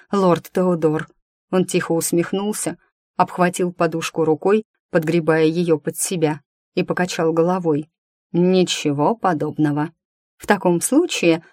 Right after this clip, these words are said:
нам нужно срочно бежать в укрытие, потому что могу поклясться, я слышу приближение очередной грозы». «Что, и твой синаптический палец не предсказал ее? Я думал, он никогда не ошибается».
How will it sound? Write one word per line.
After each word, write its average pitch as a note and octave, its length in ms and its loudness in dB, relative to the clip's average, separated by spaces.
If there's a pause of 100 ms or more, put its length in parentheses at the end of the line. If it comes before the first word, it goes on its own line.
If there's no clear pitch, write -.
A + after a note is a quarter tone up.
(180)
нам G#3 260 2
нужно F3+ 300 0
срочно G3 440 0
бежать D#3+ 380 0
в F3+ 80 -6
укрытие, E3 640 0 (260)
потому G3 300 0
что F#3 160 -2
могу G#3 260 2
поклясться, E3+ 720 -2 (180)
я G3 220 4
слышу E3 460 2
приближение E3+ 960 4
очередной E3 580 0
грозы». E3+ 520 2 (360)
«Что, - 360 -6 (340)
и E3+ 100 2
твой E3+ 220 2
синаптический E3 800 -2
палец D#3 520 2
не F3+ 200 2
предсказал D#3 640 0
ее? F3 380 -4 (300)
Я F3+ 200 6
думал, E3+ 320 6
он F3 180 4
никогда F3+ 460 0
не D#3+ 120 2
ошибается». E3+ 800 -4